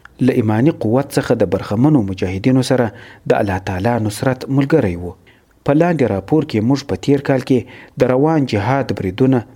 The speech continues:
د دشمن تلفات او ځینې نور معلومات وړاندې کوو چې په خورا دقیق ډول د کره معلوماتو په اساس راټول او محاسبه شوي دي.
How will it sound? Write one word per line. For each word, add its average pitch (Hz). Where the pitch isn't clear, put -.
د -
دشمن 127
تلفات 127
او 131
ځینې 143
نور 151
معلومات 143
وړاندې 92
کوو 90
چې 147
په 127
خورا 165
دقیق -
ډول 110
د 95
کره 131
معلوماتو 120
په 101
اساس 135
راټول 131
او 120
محاسبه 120
شوي 101
دي. 92